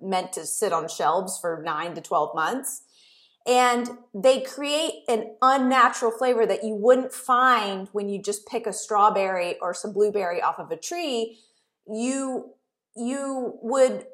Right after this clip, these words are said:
basically, or bush, um, you would ex-,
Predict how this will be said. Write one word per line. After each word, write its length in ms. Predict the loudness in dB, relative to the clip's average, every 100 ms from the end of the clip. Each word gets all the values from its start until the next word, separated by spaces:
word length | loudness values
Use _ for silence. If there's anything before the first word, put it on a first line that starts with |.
| -4
basically, 600 | 0 0 -2 -4 0 2
or 200 | 0 0
bush, 340 | 0 0 -2 -8 -14 _ _ _ 2
um, 640 | 6 8 6 4 -2 -10 -20 _ _ -8
you 220 | -6 -4
would 280 | -4 -4 -4
ex-, 220 | -6 -6